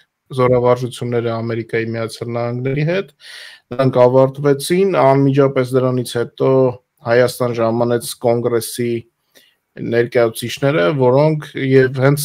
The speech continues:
ռելիզի մեջ գրված է, որ եկել են բանակցությունների։ Ես սա շատ եմ կարևորում, ինչ կուզենայիր ասել մեր լսարանին, ինչ պետք է իմանալ, ինչ զարգացումների սպասել։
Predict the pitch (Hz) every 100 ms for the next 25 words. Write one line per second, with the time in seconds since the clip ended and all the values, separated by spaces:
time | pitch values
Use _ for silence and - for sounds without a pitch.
0 | - 139 135 135 135 139 143 147 135 120
1 | 123 123 151 139 117 120 131 139 131 123
2 | 117 123 123 - - 127 - 127 123 120
3 | 117 110 - 143 151 - 151 147 139 127
4 | 113 110 107 110 113 117 117 143 180 196
5 | 160 170 175 - 143 135 131 131 143 147
6 | - - 117 - 131 120 113 110 113 107
7 | - 110 123 143 175 165 - 131 127 135
8 | 127 123 127 131 135 127 127 135 - 120
9 | 120 123 - 120 120 120 - - 104 -
10 | -